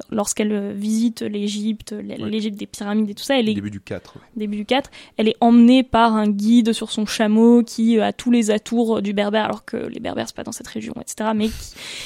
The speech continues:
Speaker 1: qui, voilà, qui mobilise tout cette, tout cette, euh, imaginaire du guide mystérieux qui attend le blanc, qui, le blanc qui est,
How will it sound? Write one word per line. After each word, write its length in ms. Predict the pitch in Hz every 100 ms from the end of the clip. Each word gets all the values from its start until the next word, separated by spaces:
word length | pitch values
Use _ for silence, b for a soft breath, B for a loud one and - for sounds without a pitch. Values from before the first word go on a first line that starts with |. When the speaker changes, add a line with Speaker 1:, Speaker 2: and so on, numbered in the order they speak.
| B
Speaker 1:
qui, 300 | - 247 262
voilà, 260 | 240 226 240
qui 380 | 233 - 247 240
mobilise 560 | 220 240 208 233 254
tout 100 | -
cette, 560 | 233 226 233 226 220 226
tout 160 | - 226
cette, 380 | - 233 -
euh, 320 | 220 - - - - _
imaginaire 680 | - 240 240 220 226 240 262
du 140 | 214
guide 200 | 208 220
mystérieux 680 | 226 226 - 220 214 220 247
qui 200 | - 214
attend 420 | 208 - 226 240
le 140 | 220
blanc, 360 | 196 208 226 247
qui, 360 | - 220 226 -
le 120 | 220
blanc 240 | 208 240
qui 420 | 233 - 214 214
est, 80 | 226